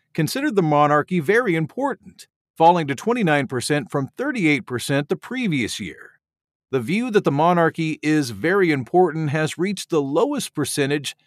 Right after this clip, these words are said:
since data collection began in nineteen eighty-three,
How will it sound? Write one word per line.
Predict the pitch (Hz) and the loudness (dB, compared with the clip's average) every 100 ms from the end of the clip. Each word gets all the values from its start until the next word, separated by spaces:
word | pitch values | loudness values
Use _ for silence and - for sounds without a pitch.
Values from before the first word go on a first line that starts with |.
| - | -8
since | - 214 - | -2 -2 -2
data | 127 180 214 | 0 2 2
collection | - 175 190 208 175 | 2 2 2 2 0
began | 147 131 185 208 | 0 0 0 2
in | 160 | 2
nineteen | 156 160 147 160 | 2 0 -2 -4
eighty-three, | 151 131 117 226 151 - - | -2 -4 -6 -4 -4 -6 -18